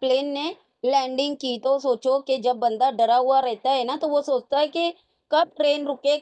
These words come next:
कब बस रुके और मैं उतर के सबसे पहले भागूं मेरे बच्चे लेके। लेकिन ये पूरा एंड तलक के बैठी थी, इसके दिल में कोई खौफ नहीं था, कोई डर नहीं था।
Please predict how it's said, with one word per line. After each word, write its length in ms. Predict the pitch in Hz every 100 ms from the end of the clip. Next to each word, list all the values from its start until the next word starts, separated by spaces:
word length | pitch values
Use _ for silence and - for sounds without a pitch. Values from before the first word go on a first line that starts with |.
| -
कब 200 | 320 254
बस 240 | 277 277
रुके 260 | 285 262 311
और 140 | 339
मैं 120 | 294 339
उतर 260 | 294 -
के 140 | 277 359
सबसे 340 | - 247 - 339
पहले 280 | 311 277
भागूं 320 | 277 247 220 277
मेरे 200 | 269 254
बच्चे 300 | 240 - 240
लेके। 360 | 220 185 185 165 _ -
लेकिन 280 | 247 277 311
ये 180 | 285 302 -
पूरा 420 | 277 269 285 302
एंड 200 | 269 262
तलक 280 | 269 247 254 -
के 160 | 269 359 - _ _ -
बैठी 420 | 240 254 269 277
थी, 200 | 294 320
इसके 220 | 311 277
दिल 180 | 254 262
में 120 | 277
कोई 280 | - 254 262 269
खौफ 340 | 233 233 247
नहीं 200 | 262 262
था, 140 | 240 254
कोई 220 | 254 269
डर 260 | 240 233 233
नहीं 200 | 240 233
था। 240 | 214 233